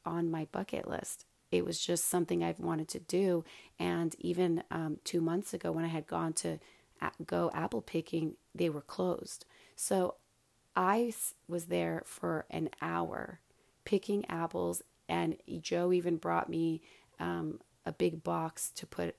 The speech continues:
all the apples in. So I collected enough apples to bring back so that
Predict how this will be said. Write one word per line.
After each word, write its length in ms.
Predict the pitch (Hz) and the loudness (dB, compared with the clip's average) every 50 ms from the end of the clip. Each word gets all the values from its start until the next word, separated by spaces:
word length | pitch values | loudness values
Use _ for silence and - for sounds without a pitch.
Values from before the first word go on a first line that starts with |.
| _ _ - | _ _ -2
all 180 | 165 170 175 170 | 0 2 2 2
the 140 | 170 - | 0 0
apples 420 | - 165 175 175 - 180 175 160 156 | 0 0 0 0 0 -2 -2 -2 -2
in. 160 | 160 160 160 | -2 -2 -2
So 160 | - - 185 180 | -2 0 0 0
I 120 | 180 175 | 0 0
collected 460 | - - - 190 185 180 - - 180 | -2 -2 0 0 0 0 0 -2 0
enough 220 | 165 160 165 165 - | 0 -2 -2 -4 -4
apples 420 | - 170 175 - - - 156 165 - | -4 -4 -2 -2 -2 -2 -2 -2 -2
to 100 | - - | -4 -4
bring 200 | - - - 170 | -4 -4 -4 -2
back 280 | 156 170 165 165 170 | -2 -2 -2 -2 -2
so 160 | - - - - | -4 -6 -6 -4
that 260 | - - - 92 - | -2 -2 -2 -2 -2